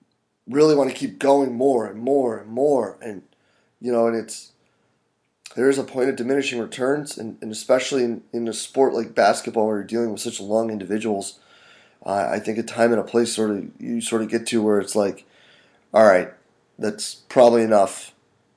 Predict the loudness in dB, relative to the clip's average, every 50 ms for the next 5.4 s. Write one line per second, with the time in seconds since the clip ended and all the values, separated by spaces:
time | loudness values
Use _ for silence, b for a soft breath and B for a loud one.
0 | _ -10 -6 -6 -6 -4 -2 -4 -4 -4 -4 -6 -6 -6 -6 -6 -6 -4 -6 -6
1 | -6 -4 -4 -4 0 4 4 4 4 4 0 -4 -4 -4 -4 -4 -6 -6 -8 -10
2 | -14 _ _ b b b b b b b b b b b b b b b b b
3 | _ _ _ _ _ _ -20 _ _ -2 2 4 6 6 6 6 6 4 4 2
4 | 0 -2 -2 2 4 6 6 6 4 2 0 0 2 4 6 6 6 6 6 6
5 | 6 8 6 6 2 0 -6 -6